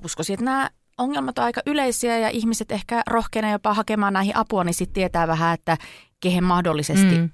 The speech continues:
Speaker 1: ottaa yhteyttä. Mut joo, jos nyt lähdetään päivän aiheeseen, ja vaikka mulla nyt tosiaan puna on jo kasvoilla,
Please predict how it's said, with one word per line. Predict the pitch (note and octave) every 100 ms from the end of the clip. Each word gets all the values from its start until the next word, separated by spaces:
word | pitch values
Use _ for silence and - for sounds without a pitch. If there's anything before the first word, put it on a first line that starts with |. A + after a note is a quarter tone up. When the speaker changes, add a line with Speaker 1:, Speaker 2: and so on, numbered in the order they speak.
| -
Speaker 1:
ottaa | E3 - G3+
yhteyttä. | C#4+ C#4+ - C#3+ - - - - _ - - - - _
Mut | - C#4 D4 - - - - - -
joo, | F3+ D3+ - - _ -
jos | E3 A3
nyt | G#3+
lähdetään | A3+ C4 A3+
päivän | A3 A3+ A3
aiheeseen, | A#3+ D4 C#4+ A3+ G#3 G3+ G3 G3 - - - - - - - - - -
ja | F#3
vaikka | F3 G3 F#3
mulla | F#3
nyt | F#3 F#3+
tosiaan | G#3 F#3+ F#3+ E3+
puna | A#3+ A3
on | F#3
jo | D#3+
kasvoilla, | F#3 G#3+ - F4 F4 F4